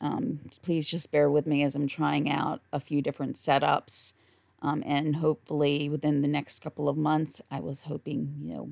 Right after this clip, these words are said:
the husband would maybe surprise me for Christmas. So if he's listening, um, anyway, I am trying to find, um,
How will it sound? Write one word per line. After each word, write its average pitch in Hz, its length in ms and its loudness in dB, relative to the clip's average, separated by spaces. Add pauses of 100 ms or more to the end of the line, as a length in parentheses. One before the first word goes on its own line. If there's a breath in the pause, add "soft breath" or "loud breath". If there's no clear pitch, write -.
(220)
the 151 80 -12
husband 143 580 -8
would 85 300 -10 (500 soft breath)
maybe 151 280 -6
surprise - 480 -4
me 139 100 -4
for - 160 -12
Christmas. 202 540 -2
So 151 300 2
if 147 80 -4
he's 143 260 -4 (240)
listening, 160 640 0 (760 soft breath)
um, 151 380 -4 (420)
anyway, 156 580 2 (460 loud breath)
I 165 280 6 (260)
am 175 180 6
trying 147 440 2
to 147 160 -4
find, 147 600 0
um, 147 580 -4